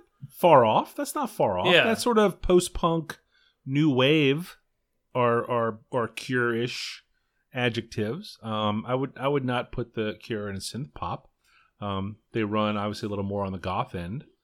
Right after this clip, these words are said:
Speaker 2: Yes.
Speaker 1: the scale, but
Speaker 2: It, it didn't. It, it, when I went and listened to it, I was like, "Okay, I can see why my brain made that connection,"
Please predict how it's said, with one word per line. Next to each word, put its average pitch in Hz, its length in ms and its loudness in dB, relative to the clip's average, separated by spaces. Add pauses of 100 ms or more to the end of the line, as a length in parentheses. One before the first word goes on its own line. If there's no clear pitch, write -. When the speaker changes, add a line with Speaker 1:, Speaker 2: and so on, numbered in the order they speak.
(440)
Speaker 2:
Yes. 113 180 0
Speaker 1:
the 98 60 -4
scale, 90 420 -8
but 104 280 -6 (640)
Speaker 2:
It, 151 160 -6
it 160 140 -8
didn't. 160 260 -2
It, 151 320 -4 (100)
it, 170 60 -4
when 151 160 2
I 160 220 0 (120)
went 139 200 -4
and 143 80 -10
listened 127 360 -10
to 113 180 -6
it, 107 120 -8
I 113 60 -8
was 113 100 -8
like, 120 120 -8
"Okay, 123 260 -6
I 123 60 -4
can 117 160 -10
see 123 340 -8
why 104 840 -6
my 120 160 -6
brain 101 320 -8
made 101 160 -6
that 101 160 -10
connection," 113 560 -8